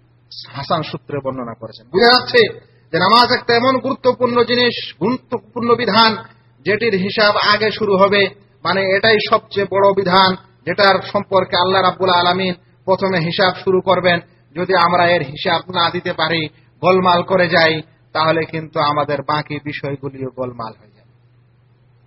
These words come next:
আল্লাহ রসুল সাল্লাল্লাহু আলাইহি সাল্লাম, দয়ার নবী, কোনোদিন কোনো মানুষকে মারতে আদেশ করেননি।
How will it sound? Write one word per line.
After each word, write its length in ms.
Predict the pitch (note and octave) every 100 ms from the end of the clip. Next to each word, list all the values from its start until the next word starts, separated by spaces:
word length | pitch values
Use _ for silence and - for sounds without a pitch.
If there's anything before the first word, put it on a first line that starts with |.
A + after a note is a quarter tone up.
| _ _ _ _ _ _ _ _ _ _ _ _ _ _ _
আল্লাহ 220 | C3 C#3+ C#3+
রসুল 240 | C#3 D#3
সাল্লাল্লাহু 440 | C3+ D3+ C#3 C3 C3
আলাইহি 140 | B2+
সাল্লাম, 260 | C#3 C3 B2
দয়ার 400 | B2+ B2+ B2 A#2+
নবী, 120 | A#2 - _ _ _ _
কোনোদিন 300 | D3+ D#3+ E3
কোনো 240 | - D#3+
মানুষকে 440 | D3 C#3 F3 - D3+
মারতে 520 | B2+ C3+ D3+ - E3
আদেশ 320 | C3 B2+ A#2+
করেননি। 380 | - A#2 _ _